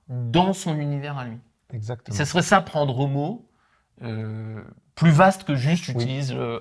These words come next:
Speaker 1: un mot
Speaker 2: Oui.
Speaker 1: littéralement, quoi.
Speaker 2: Ouais, ouais, ouais. Et <clears throat> pour aller au bout de ce truc-là, ça veut pas dire qu'il va changer, hein. Ça veut pas dire que ses
Speaker 1: Non, c'est même
Speaker 2: réactions
Speaker 1: pas
Speaker 2: vont
Speaker 1: l'objectif.
Speaker 2: changer, et c'est
Speaker 1: Ouais.
Speaker 2: pas du tout l'objectif.
Speaker 1: Ouais.
Speaker 2: L'objectif, c'est de pouvoir faire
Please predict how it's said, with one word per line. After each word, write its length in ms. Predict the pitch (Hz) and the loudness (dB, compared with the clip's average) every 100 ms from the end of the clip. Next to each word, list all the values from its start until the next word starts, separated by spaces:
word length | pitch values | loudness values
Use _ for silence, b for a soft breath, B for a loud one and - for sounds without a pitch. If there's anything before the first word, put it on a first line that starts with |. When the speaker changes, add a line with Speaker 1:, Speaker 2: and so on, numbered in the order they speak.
| - | -4
Speaker 1:
un 140 | 135 | -4
mot 400 | 127 147 156 156 | 0 2 2 0
Speaker 2:
Oui. 160 | 127 110 | -6 -6
Speaker 1:
littéralement, 460 | 120 117 123 113 107 | -4 0 2 0 -4
quoi. 140 | - | -4
Speaker 2:
Ouais, 80 | 113 | -4
ouais, 240 | 113 110 | -2 -2
ouais. 160 | 101 98 B B 110 | -2 -6 B B -8
Et 420 | - 143 139 - - _ | 2 4 4 2 -14 _
<clears throat> 440 | - 185 151 - - | 4 6 4 -4 -4
pour 220 | 160 151 | 2 4
aller 140 | 151 | 4
au 80 | 143 | 4
bout 180 | 131 220 | 4 2
de 60 | - | -2
ce 60 | |
truc-là, 500 | - 131 117 110 160 - _ b - | -4 -2 4 4 4 -6 _ b -14
ça 180 | - 147 | 2 4
veut 100 | 151 | 6
pas 120 | 185 | 4
dire 220 | 185 185 | 4 2
qu'il 500 | - 143 127 120 113 | 2 4 4 2 2
va 80 | 107 | 0
changer, 320 | 107 113 160 | 0 2 2
hein. 140 | 143 202 - _ _ _ | 2 -2 -10 _ _ _
Ça 180 | - 117 | -4 -2
veut 100 | 110 | 0
pas 120 | 127 | 0
dire 260 | 120 131 | 0 0
que 260 | - 117 110 | 0 -2 -2
ses 180 | 104 107 | -2 0
Speaker 1:
Non, 60 | - | 6
c'est 40 | |
même 80 | 147 | 6
Speaker 2:
réactions 200 | 139 131 | 6 4
Speaker 1:
pas 40 | |
Speaker 2:
vont 60 | 185 | 4
Speaker 1:
l'objectif. 340 | - 139 - | 4 4 6
Speaker 2:
changer, 200 | 139 202 165 | 6 4 2
et 40 | |
c'est 100 | 120 | 0
Speaker 1:
Ouais. 40 | 147 | 2
Speaker 2:
pas 80 | |
du 120 | 123 131 | 2 2
tout 100 | 156 | -2
l'objectif. 340 | 127 139 208 | -4 -2 2
Speaker 1:
Ouais. 60 | 175 | 4
Speaker 2:
L'objectif, 340 | 151 170 226 | 4 2 2
c'est 80 | 196 | 2
de 60 | |
pouvoir 320 | 160 185 185 - | 2 4 4 6
faire 360 | 196 190 190 | 6 6 2